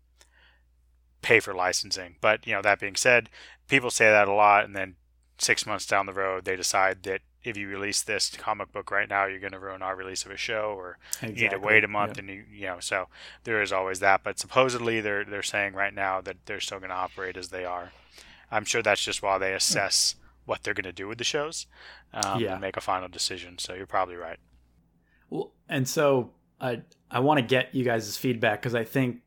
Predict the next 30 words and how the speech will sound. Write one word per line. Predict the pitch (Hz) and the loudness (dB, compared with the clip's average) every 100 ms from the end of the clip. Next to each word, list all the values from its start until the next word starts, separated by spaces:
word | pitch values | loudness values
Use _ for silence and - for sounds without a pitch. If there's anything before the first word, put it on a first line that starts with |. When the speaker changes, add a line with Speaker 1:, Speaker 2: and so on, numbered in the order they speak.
| - | -8
Speaker 2:
the | 123 | -4
second | - - 160 165 143 | -2 2 2 0 -2
story | - - 120 120 113 | -2 0 2 2 0
is | 107 107 | -2 -2
what | 120 | -4
make | 117 107 | -4 -4
this, | 113 110 - | -6 -6 -2
makes | 131 117 - | 0 0 -2
this | 117 - - - | -6 -6 -8 -2
even | 131 113 | -2 0
more | 110 113 | -2 -2
interesting | 113 - 113 | -2 -4 -6
for | 104 107 | -6 -8
me. | 104 110 104 | -6 -6 -6
So, | - 104 104 - - - - - | -4 -4 -4 -8 -20 -20 -20 -14
uh, | - - | -8 -4
it | 139 | -2
was | 120 120 | -2 0
just | 175 170 | 0 2
released | 147 135 135 123 | 6 6 4 0
that | 104 | 0
Disney's | 135 143 165 139 120 | 2 2 4 2 4
gonna | 127 113 | 2 0
back | 98 117 127 131 | 2 2 4 4
out | 123 | 4
of | 120 | 2
their | 104 | -2
contract | - 113 113 123 104 - | -4 -4 -2 -4 -4 -6
with | 107 | -6
Netflix | 110 - 117 104 - - | -6 -6 -8 -8 -10 -12